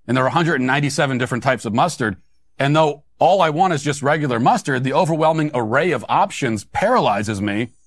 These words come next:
And I'm just standing there slack-jawed, questioning whether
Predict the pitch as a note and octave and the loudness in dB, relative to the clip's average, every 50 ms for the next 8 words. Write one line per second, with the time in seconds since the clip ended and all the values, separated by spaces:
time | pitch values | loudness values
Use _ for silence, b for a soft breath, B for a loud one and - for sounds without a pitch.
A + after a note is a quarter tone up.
0 | _ _ _ _ _ _ - C3+ C#3 D#3+ D#3 C#3+ D3+ C#3+ - - - F3 F#3+ G3+ | _ _ _ _ _ _ -2 0 0 2 0 -2 -4 -4 -6 -4 0 0 0 2
1 | G3+ F#3+ D#3 B2+ - - - D3+ D3+ F#3 G#3+ A3 - - A#2+ A2+ - - - A2+ | 2 0 0 0 -2 -6 -4 0 2 2 2 0 -2 -6 -6 -2 -2 -2 -2 -2
2 | - - - E3+ G3+ G3 - - F3 D#3 D3+ D3 C3 C#3 D3+ D#3 E3 D#3+ D#3 - | -6 -2 0 0 0 0 -2 -2 -2 0 0 0 2 0 2 2 0 -2 -2 -4